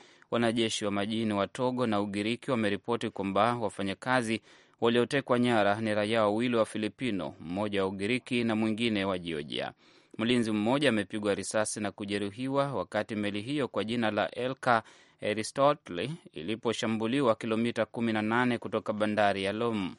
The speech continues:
Shambulizi hilo limetokea saa chache baada ya maharamia kuteka nyara watu tisa kutoka kwa boti lenye bendera ya Norway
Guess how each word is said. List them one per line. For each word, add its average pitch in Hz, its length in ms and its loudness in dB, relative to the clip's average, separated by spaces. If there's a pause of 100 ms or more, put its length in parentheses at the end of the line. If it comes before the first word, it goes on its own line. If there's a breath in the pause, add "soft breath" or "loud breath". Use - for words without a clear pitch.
(540 soft breath)
Shambulizi 139 440 2
hilo 156 280 4
limetokea 135 580 4
saa 120 180 0
chache 143 500 0
baada 123 280 4
ya 117 60 4
maharamia 113 640 2
kuteka 113 420 -2
nyara 117 380 4
watu 127 380 2
tisa - 520 -6
kutoka 113 380 -2
kwa 107 140 0
boti 120 340 -2
lenye 110 240 0
bendera 107 460 2
ya 95 80 4
Norway 120 480 2